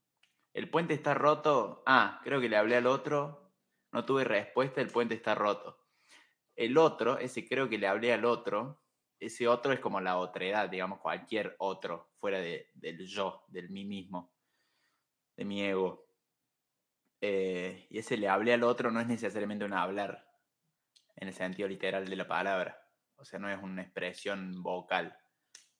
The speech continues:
El hablar es como un intentar contactarse con el otro.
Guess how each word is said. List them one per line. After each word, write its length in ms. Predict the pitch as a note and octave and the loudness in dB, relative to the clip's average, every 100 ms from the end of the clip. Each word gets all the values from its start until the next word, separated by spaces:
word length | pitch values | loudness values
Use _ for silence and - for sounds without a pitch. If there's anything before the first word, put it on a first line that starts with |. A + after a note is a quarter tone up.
| _ _ _ - | _ _ _ -12
El 160 | G2 F#2+ | -4 -2
hablar 320 | F#2 G#2+ A#2 | 0 0 -2
es 100 | A2 | -4
como 220 | G2+ F#2+ | -6 -6
un 80 | G#2 | -6
intentar 720 | G2+ F2 F2+ G2 F#2+ G#2 G#2 | -8 -6 -6 -6 -4 -2 -2
contactarse 880 | - G2 F2 F2+ F#2+ G#2+ G#2+ - G2+ | -4 -4 -2 -4 -2 -2 -2 -6 -12
con 140 | F#2 | -10
el 100 | F#2 | -4
otro. 540 | G2+ G#2 - G2+ - | -4 -4 -6 -8 -10